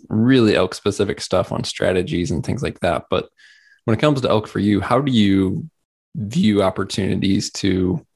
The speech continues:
hunt with someone or hunt alone and make those decisions? Is it truly just like, "Yeah, the schedules line up, let's go together," you know, with a buddy or with Steve or what have you?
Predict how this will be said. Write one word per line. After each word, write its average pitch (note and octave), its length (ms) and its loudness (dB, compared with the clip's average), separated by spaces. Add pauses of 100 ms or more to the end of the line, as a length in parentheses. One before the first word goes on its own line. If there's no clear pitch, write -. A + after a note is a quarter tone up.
(340)
hunt A#2 360 -2
with C#3 100 4
someone A#2+ 640 2
or G2+ 460 2
hunt G#2+ 320 -2
alone A2 500 2
and F#3+ 140 0
make G2 220 -2
those F#2+ 180 -2
decisions? F2 640 -2
Is G2 100 0
it G2 120 2
truly A#2 340 2
just F#2 220 -2
like, - 280 -4
"Yeah, C3+ 140 2
the A#2+ 100 2
schedules B2+ 380 0
line A#2+ 140 4
up, A#2 240 -2
let's A2 180 -2
go G2+ 180 0
together," A2 680 2
you G#2+ 160 2
know, G2 140 2
with G2+ 140 0
a G2+ 60 -4
buddy G2+ 340 0
or G2+ 80 -2
with G2+ 120 -4
Steve G2+ 480 0
or F#3 40 0
what - 140 -4
have B2 260 -2
you? A#2+ 340 2